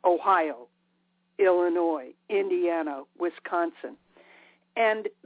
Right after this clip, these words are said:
the problem of slavery and the problem of the freedmen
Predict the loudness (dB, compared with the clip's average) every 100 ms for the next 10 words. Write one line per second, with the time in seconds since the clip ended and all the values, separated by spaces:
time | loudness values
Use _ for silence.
0 | -2 0 0 -6 -14 0 2 2 0 2
1 | 2 2 -8 -12 _ 2 2 0 0 2
2 | 2 -2 -8 -8 -10 -12 _ -8 -2 0
3 | 0 -2 0 2 2 0 -6 -4 2 2
4 | 0 -10 -14 -8 -4 -4 -4 -10